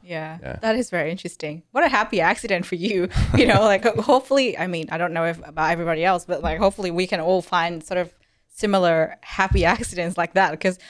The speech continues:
Speaker 1: who would say at a dinner party, "Oh, I just, you know, randomly fell into fitness because I, I felt guilty," like you, and
Speaker 2: Yeah.
Speaker 1: now I've stuck to it.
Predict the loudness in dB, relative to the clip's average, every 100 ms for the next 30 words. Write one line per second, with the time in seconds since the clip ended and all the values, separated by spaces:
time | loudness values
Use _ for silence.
0 | -20 -18 -18 _ 2 6 6 6 2 0
1 | 0 2 2 -2 -4 0 0 0 -2 2
2 | 2 0 -4 _ 0 4 4 2 -2 -8
3 | -12 _ _ _ -2 2 4 2 0 -6
4 | -18 _ _ _ _ _ -2 2 2 2
5 | 0 -2 -4 -6 -10 -14 _ -2 0 0
6 | -2 -6 -6 -4 -8 -12 -16 -20 _ _
7 | _ _ _ -8 -4 -2 -4 -8 -20 _
8 | _ -8 -8 -8 -4 -4 -2 -4 -4 -8
9 | -2 -2 0 -4 -4 -4 -4 -4 -4 -2
10 | 2 4 2 -2 -10 -10 -6 -4